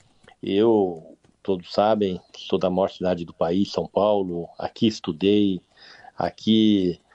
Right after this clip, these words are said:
eh, fiz a minha carreira na vida pública, fui vereador, fui deputado estadual, duas vezes federal, o prefeito mais longevo de São Paulo, portanto, posso dizer que eu conheço muito bem a cidade de São Paulo e sei o quanto tem sido importante,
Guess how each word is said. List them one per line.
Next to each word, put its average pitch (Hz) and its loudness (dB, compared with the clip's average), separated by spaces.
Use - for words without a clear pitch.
eh, 92 2
fiz 104 0
a 104 4
minha 98 -2
carreira 98 2
na 95 0
vida 87 -2
pública, 107 -2
fui - 0
vereador, 101 2
fui - -6
deputado 92 -2
estadual, 95 0
duas 92 0
vezes 95 -2
federal, 92 -2
o 95 -2
prefeito 107 0
mais 117 2
longevo 101 0
de - -16
São 98 -2
Paulo, 117 0
portanto, 131 -2
posso 123 -2
dizer 131 -4
que 139 -4
eu 143 -4
conheço 131 -2
muito 151 0
bem 117 2
a 107 -2
cidade 104 0
de - -16
São 98 0
Paulo 98 2
e 139 0
sei 143 0
o 131 0
quanto 160 2
tem 113 0
sido 110 -6
importante, 110 -2